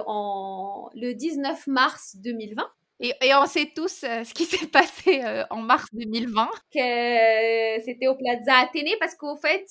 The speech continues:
Speaker 1: on voulait tout concentrer sur le Plaza Athénée parce que c'était notre lieu de rencontre.
Speaker 2: Faut raconter l'histoire, euh,
Speaker 1: Voilà.
Speaker 2: autour de, de la marque.
Speaker 1: Voilà.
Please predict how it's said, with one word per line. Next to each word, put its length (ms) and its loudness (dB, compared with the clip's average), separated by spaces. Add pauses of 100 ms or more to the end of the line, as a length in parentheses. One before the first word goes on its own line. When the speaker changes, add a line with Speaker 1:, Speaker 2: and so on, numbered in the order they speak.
(320)
Speaker 1:
on 180 -2
voulait 320 -2
tout 340 -6
concentrer 360 -6
sur 160 -6
le 100 -2
Plaza 280 -6
Athénée 340 -6
parce 120 -8
que 80 -12
c'était 240 -10
notre 280 -8
lieu 200 -4
de 80 -6
rencontre. 540 -14 (580)
Speaker 2:
Faut 100 -6
raconter 540 -2
l'histoire, 720 -4
euh, 180 -4
Speaker 1:
Voilà. 180 -4
Speaker 2:
autour 240 -12
de, 540 -8
de 120 -12
la 160 -6
marque. 300 -10
Speaker 1:
Voilà. 380 -8